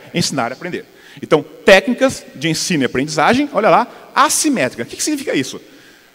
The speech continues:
Assimétrica vem do conceito de Nassim Taleb, do Antifrágil, o livro, Teoria Econômica, que, na verdade, ele fala lá de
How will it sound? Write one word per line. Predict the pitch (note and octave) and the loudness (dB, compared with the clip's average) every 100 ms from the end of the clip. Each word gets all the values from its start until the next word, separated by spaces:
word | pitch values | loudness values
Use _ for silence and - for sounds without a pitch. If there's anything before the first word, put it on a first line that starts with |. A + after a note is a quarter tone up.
| _ _ | _ _
Assimétrica | B3+ D4 G#3+ A#3+ A#3+ | -4 0 0 0 -2
vem | A3 | -4
do | G#3+ | -4
conceito | A3 F#3+ E3+ D#3+ D3+ | -6 -4 -2 -4 -4
de | C3+ C#3+ | -6 -8
Nassim | C3+ D3 - B3+ | -6 -8 -4 -4
Taleb, | B3 C3 B2+ F3 A#3 - - | 0 0 0 -2 -8 -14 -16
do | C#3 D3 | -6 -4
Antifrágil, | C3+ A#2 C#3+ F3 D#3 | -4 -6 -6 -4 -4
o | A#2+ | -4
livro, | D#3+ G3+ A#3+ - - - | -4 -4 -10 -16 -12 -6
Teoria | C3+ B2+ | -4 -2
Econômica, | F#3+ D3+ E3+ A3+ - - - | -4 -4 -4 -8 -8 -20 -10
que, | A#3 | -6
na | A3+ | -2
verdade, | G3+ E3 E3 F3 | 0 2 0 -2
ele | |
fala | D#3 E3 C#3+ | -2 0 2
lá | D#3 | 0
de | D3 | -4